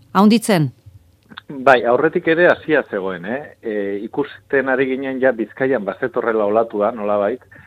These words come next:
Speaker 2: eta Foru Aldundiaren bultzada hau, eta gu oraintxe martxan jarri dugun kanpaina Bizkaian horrekin, bai nahi dugu oreka hori nolabait, e,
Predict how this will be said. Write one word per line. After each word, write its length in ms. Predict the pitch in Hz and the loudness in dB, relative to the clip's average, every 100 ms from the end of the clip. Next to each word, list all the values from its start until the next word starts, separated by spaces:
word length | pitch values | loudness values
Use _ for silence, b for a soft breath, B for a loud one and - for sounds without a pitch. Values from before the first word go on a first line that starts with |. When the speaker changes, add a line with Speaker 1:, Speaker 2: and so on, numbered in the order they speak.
| B B - | B B -12
Speaker 2:
eta 220 | 113 - | -6 -6
Foru 240 | - 131 131 | -4 0 2
Aldundiaren 640 | 123 127 127 127 117 117 | 2 -2 0 2 2 0
bultzada 480 | 110 110 - 135 123 | -2 -6 -4 -2 0
hau, 140 | 95 - | 0 -4
eta 220 | 107 104 | -10 -6
gu 140 | 117 | -2
oraintxe 340 | 127 127 123 113 | 0 -2 -4 -8
martxan 320 | 107 - 110 110 | -8 -8 -10 -10
jarri 320 | 110 117 113 | -10 -8 -6
dugun 640 | 110 110 110 110 110 110 107 | -4 -2 -2 -2 -4 -8 -8
kanpaina 480 | - 104 120 117 113 | -6 -2 0 0 -2
Bizkaian 540 | 107 98 120 113 120 101 | -6 -6 -6 -6 -6 -6
horrekin, 380 | 110 104 131 127 b b b | -8 -6 -8 -8 b b b
bai 160 | 104 113 | -4 -2
nahi 160 | 127 123 | -2 -2
dugu 220 | 123 131 107 | -2 0 0
oreka 240 | 113 127 | 0 0
hori 160 | 117 127 | 0 0
nolabait, 460 | 117 110 120 135 - - - | -2 -2 -2 -2 -6 -20 -18
e, 560 | 87 85 85 80 78 | -14 -10 -10 -10 -14